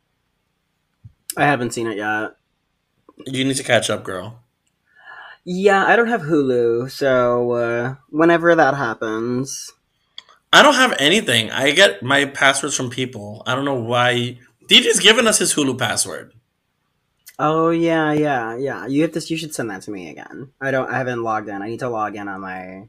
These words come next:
Speaker 2: I don't,
Speaker 1: on my
Speaker 2: I don't
Speaker 1: iPad
Speaker 2: pay for
Speaker 1: and
Speaker 2: any subscription service. Everyone's,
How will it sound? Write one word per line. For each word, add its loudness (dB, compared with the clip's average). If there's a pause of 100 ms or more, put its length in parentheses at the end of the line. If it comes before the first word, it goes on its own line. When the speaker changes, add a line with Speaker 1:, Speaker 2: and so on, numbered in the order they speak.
(100)
Speaker 2:
I 8
don't, 8
Speaker 1:
on -4
my -6
Speaker 2:
I 8
don't 4
Speaker 1:
iPad -
Speaker 2:
pay 6
for 2
Speaker 1:
and -2
Speaker 2:
any 4
subscription 0
service. 0
Everyone's, 2